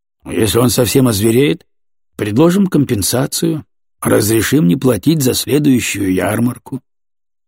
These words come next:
"Как вариант", поразмыслив, согласился Степан и снова наполнил стопки.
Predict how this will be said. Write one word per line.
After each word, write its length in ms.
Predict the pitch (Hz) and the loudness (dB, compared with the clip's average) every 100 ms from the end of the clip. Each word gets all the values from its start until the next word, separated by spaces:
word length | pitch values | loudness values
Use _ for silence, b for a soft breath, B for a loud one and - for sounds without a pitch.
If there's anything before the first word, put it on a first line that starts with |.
| _ _ - | _ _ -8
"Как 240 | 185 - | -6 0
вариант", 600 | 110 - - - 95 - _ _ - | 2 4 4 0 -2 -12 _ _ -2
поразмыслив, 600 | 123 120 98 113 107 139 | 0 2 0 -2 -2 -4
согласился 600 | - 107 98 - 104 104 | -2 -4 -4 -4 -4 -6
Степан 460 | - 92 95 85 - _ _ _ _ | -6 -6 -4 -4 -8 _ _ _ _
и 80 | - | -2
снова 420 | - - 151 151 | -2 2 2 2
наполнил 500 | 127 101 113 110 107 | 0 0 -2 -4 -4
стопки. 500 | 95 - - - - | -6 -6 -6 -6 -12